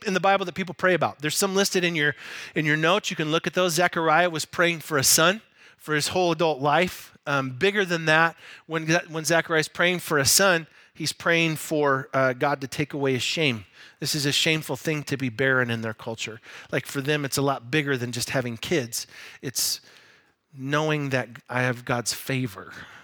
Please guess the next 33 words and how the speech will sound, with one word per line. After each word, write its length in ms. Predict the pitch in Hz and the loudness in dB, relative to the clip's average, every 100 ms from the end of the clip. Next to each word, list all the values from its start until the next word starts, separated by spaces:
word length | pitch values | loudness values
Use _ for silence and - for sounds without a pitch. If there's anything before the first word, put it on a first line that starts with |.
| - - - _ _ _ _ _ | -20 -20 -20 _ _ _ _ _
That 80 | 120 | -4
God, 260 | 131 123 117 _ _ - | -2 -2 -4 _ _ -6
God 200 | 131 - | -4 -4
thinks 200 | 131 127 | -4 -4
I'm 160 | 117 | -6
okay. 580 | 110 - 127 117 101 104 | -10 -8 -6 -6 -8 -12
That's 220 | 113 117 | -10 -6
how 200 | 131 117 - - - - _ - | -4 -4 -8 -18 -20 -20 _ -6
kids 320 | - 160 139 | -2 -2 -2
is 160 | 123 | -6
one 140 | 127 123 | -4 -6
of 60 | |
the 60 | 117 | -6
ways 220 | 117 117 | -4 -6
that 100 | 120 | -6
God 160 | 110 107 | -8 -6
shows 380 | - 139 143 - | -4 -4 -4 -4
that. 240 | 110 104 | -6 -6
And 140 | 110 | -6
so 160 | 110 123 | -6 -6
when 140 | 117 | -6
we 80 | 113 | -8
can't 200 | - 123 | -6 -6
have 320 | 110 139 139 | -2 -2 -2
kids, 340 | - 123 110 - - - | -2 -4 -4 -6 -12 -12
it 200 | 143 - | -12 -12
feels 520 | - 160 156 147 123 | -6 -2 0 -2 -4
like, 400 | 123 113 - - - _ _ _ _ _ - | -2 -2 -6 -16 -20 _ _ _ _ _ -12
um, 220 | 113 107 | -12 -8
God 240 | 113 123 | -4 -2
doesn't 300 | 127 113 117 | -2 -4 -4
love 220 | 113 113 101 | -2 -2 -4
me. 200 | 95 | -14